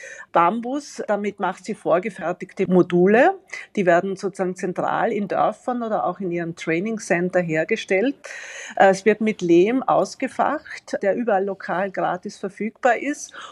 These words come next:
Und dort, wo verstärkt werden muss, zum Beispiel, dass die Sockel wasserresistent sind bei Überflutungen,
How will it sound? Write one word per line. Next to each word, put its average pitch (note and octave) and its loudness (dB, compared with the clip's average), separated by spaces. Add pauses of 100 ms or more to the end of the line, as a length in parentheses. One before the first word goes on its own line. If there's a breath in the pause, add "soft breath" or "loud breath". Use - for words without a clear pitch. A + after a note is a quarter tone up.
Und G#3+ 2
dort, E3+ 4
wo A3 0
verstärkt G3 0
werden F#3+ 0
muss, G3+ -6
zum A3 -4
Beispiel, F3+ -2
dass F3 -6
die - -8
Sockel F#3 0
wasserresistent E3+ -2
sind F#3 -2
bei F3 2
Überflutungen, G3+ 0